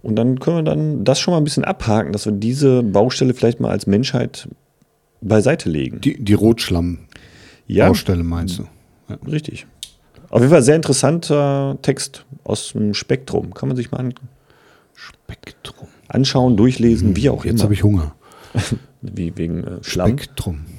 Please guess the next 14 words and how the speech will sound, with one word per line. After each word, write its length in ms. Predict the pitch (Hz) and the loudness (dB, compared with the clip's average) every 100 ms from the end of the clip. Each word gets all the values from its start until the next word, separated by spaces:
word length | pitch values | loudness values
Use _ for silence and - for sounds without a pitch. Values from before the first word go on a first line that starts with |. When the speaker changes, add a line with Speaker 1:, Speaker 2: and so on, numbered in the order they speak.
| - | -14
Speaker 1:
Ach 80 | - | -10
so, 160 | 98 | -8
Speck. 400 | 87 - 92 - - _ _ _ _ _ _ | -8 -8 -10 -10 -18 _ _ _ _ _ _
Hm, 300 | 87 85 80 - - | -6 -4 -4 -6 -6
du 100 | 90 | -4
isst 120 | - | -4
doch 80 | 85 | -6
gar 100 | 73 | -8
kein 120 | 80 | -10
Fleisch 240 | 76 80 - | -10 -10 -8
in 60 | |
der 100 | 82 80 | -10 -10
Woche. 160 | 82 - - - | -12 -16 -20 2
Speaker 2:
Nee. 280 | 160 107 | 6 6